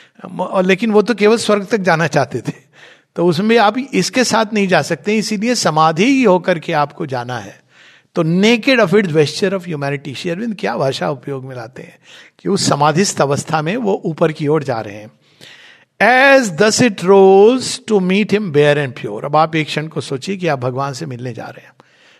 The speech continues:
कहाँ है भगवान का घर, जा रहे हैं, जा रहे हैं, अचानक आपने देखा भगवान घर से निकल करके बाहर आ गया और आपको अपने आलिंगन में ले लिया। अब आपकी क्या अवस्था होगी, क्या मनोदशा होगी, क्या भावनाओं की दशा होगी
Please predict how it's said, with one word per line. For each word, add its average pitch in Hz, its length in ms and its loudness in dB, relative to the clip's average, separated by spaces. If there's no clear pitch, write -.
कहाँ 139 220 -4
है 151 80 -4
भगवान 135 360 -4
का 131 100 -8
घर, 127 180 -4
जा 127 180 -6
रहे 123 120 -8
हैं, 110 60 -14
जा - 100 -18
रहे 131 120 -16
हैं, - 160 -20
अचानक 202 440 -6
आपने 175 240 -6
देखा 147 240 -6
भगवान 147 540 -4
घर 147 180 0
से 190 400 -4
निकल 214 460 2
करके 208 300 2
बाहर 156 300 2
आ 160 100 4
गया 165 160 2
और 156 80 2
आपको 143 280 0
अपने 151 220 -6
आलिंगन 131 440 -6
में 113 120 -16
ले 95 120 -14
लिया। - 320 -20
अब 131 140 -10
आपकी 151 260 -6
क्या - 280 -2
अवस्था 131 320 -4
होगी, - 380 -20
क्या 135 200 -4
मनोदशा 131 540 -6
होगी, 110 480 -14
क्या 139 160 -4
भावनाओं 117 460 -12
की 117 120 -20
दशा - 280 -18
होगी - 400 -20